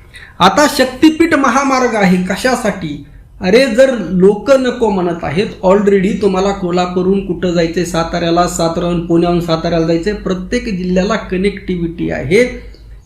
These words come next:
भरपूर आहे. जे आहेत ते रोड चांगले बनवा, त्याचे खड्डे बुजवा, परंतु अजून हा महामार्ग बनवण्याची कसलीही गरज नसताना किंवा लोकांची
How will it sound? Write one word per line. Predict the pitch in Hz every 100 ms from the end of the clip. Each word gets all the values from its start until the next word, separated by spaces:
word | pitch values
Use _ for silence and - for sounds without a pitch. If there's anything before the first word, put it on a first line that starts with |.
| 135
भरपूर | 147 185 185 254 220
आहे. | 160 120 160 254 254 - - - - - 139
जे | 202 247
आहेत | 180 175 185 302 302
ते | 294
रोड | 285 285
चांगले | 247 240 220 202 185
बनवा, | 165 160 165
त्याचे | 214 208 196 190
खड्डे | - 160 165 190
बुजवा, | 160 151 156 202 247 - - - - -
परंतु | 180 202 202 240 -
अजून | 185 196 220 262
हा | 196 220
महामार्ग | 202 175 202 190 190 196
बनवण्याची | 180 175 170 170 160 160
कसलीही | 208 170 135 175 165 180
गरज | 165 160 220 220
नसताना | 185 - - 156 - - - - - - - - - - -
किंवा | 233 277
लोकांची | 262 262 285 302 311